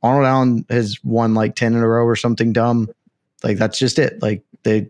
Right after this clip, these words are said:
those two dudes in a title eliminator, you put them together, go. And it seems pretty straightforward and easy for me.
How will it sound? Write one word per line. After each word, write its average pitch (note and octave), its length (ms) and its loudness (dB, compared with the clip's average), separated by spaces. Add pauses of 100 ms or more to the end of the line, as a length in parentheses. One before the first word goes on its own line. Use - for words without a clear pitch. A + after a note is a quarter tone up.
(140)
those A2 180 0
two B2+ 140 0
dudes A2+ 260 2
in A#2 60 2
a A2 60 0
title G#2+ 300 2
eliminator, G#2 560 0
you - 60 -8
put - 140 -2
them A2+ 100 0
together, A2 480 2 (100)
go. - 300 -2 (580)
And B2+ 300 2
it A2+ 60 -4
seems G#3 200 2
pretty A3+ 180 2
straightforward G3+ 440 2
and F#3+ 100 4
easy D3+ 140 2
for - 140 -6
me. C3 240 0